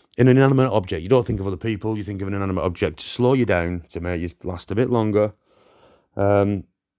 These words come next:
so you don't go floppy and, and all that sort of crap. So you, you think about that thing, and it makes you a bit floppy so that you can sort of get it back up, and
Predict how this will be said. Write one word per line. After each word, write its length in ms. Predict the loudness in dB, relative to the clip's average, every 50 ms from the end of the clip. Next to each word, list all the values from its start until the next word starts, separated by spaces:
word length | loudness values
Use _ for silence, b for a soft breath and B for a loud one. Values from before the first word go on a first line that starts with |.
| _ _ _ _ _ _ _ _ _ _ _ _ _ _ _ _ _ _ _ _ _ _ _ _ _ _ _ _ -6
so 140 | 0 4 4
you 80 | 6
don't 180 | 6 4 2 0
go 60 | -4
floppy 500 | -2 -2 -2 -2 -2 -4 -4 0 0 0
and, 200 | 0 -2 -6 -10 -10 -8
and 120 | -4 -2
all 160 | 0 0 2 2
that 160 | 0 -2 -2
sort 220 | -4 -2 -2 -2
of 60 | -2
crap. 320 | -2 -2 -2 -2 -2 0 4
So 300 | 6 8 8 8 6 B B B B B
you, 120 | -4 -4 -2
you 160 | 0 0 2
think 260 | 4 4 2 2 4
about 220 | 4 4 4 4
that 180 | 4 2 0 2
thing, 360 | 2 2 4 4 2 0 -2 -6 _ _
and 460 | 0 2 2 4 4 2 2 0 -4 -6 _ _ _ _ _ _ _
it 120 | 2 2 4
makes 340 | 4 4 4 2 2 2
you 80 | 2 2
a 40 | 4
bit 260 | 4 4 2 2 -4 _ _ _ _ _
floppy 460 | -4 -2 0 0 2 2 0 0 0 -2 -8 -10 -14 _
so 260 | -6 0 4 4 4
that 100 | 4 2
you 140 | 0 0 0
can 200 | 0 -2 -6 -8
sort 200 | -6 -6 -4 -4
of 80 | -2 -2
get 100 | 0 -2
it 80 | 0
back 240 | 0 -2 -2 0 2
up, 320 | 4 4 4 4 2 -2 -4
and 220 | -4 -4 -4 B